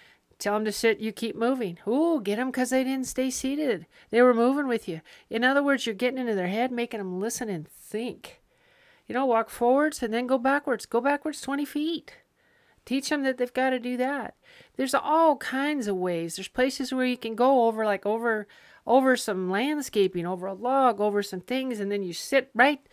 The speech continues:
right on top of it. There's all kinds of stuff where they're going, "What?" But what you're doing is getting 'em off them, going, "Hurry up, hurry up, hurry up, just throw, just throw," onto, "Now, what did you say? Where? Well, let me see, where are you?"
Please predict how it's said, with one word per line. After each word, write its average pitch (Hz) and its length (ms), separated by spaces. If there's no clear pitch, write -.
right 294 220
on 233 160
top 262 280
of 247 160
it. - 240
There's 240 240
all 277 240
kinds 294 260
of 226 60
stuff 247 260
where 220 80
they're 202 80
going, 190 280
"What?" 277 260
But 220 160
what 254 240
you're 240 80
doing 277 400
is 202 160
getting 226 280
'em 220 140
off 208 260
them, 185 240
going, 180 240
"Hurry 214 160
up, 226 80
hurry 208 240
up, 185 140
hurry 202 200
up, 202 140
just 214 220
throw, 202 260
just 202 240
throw," 208 240
onto, 208 540
"Now, 180 140
what 196 180
did 285 180
you 311 100
say? 330 320
Where? 285 600
Well, 196 100
let 240 80
me 262 100
see, 240 220
where 202 220
are 254 100
you?" 285 240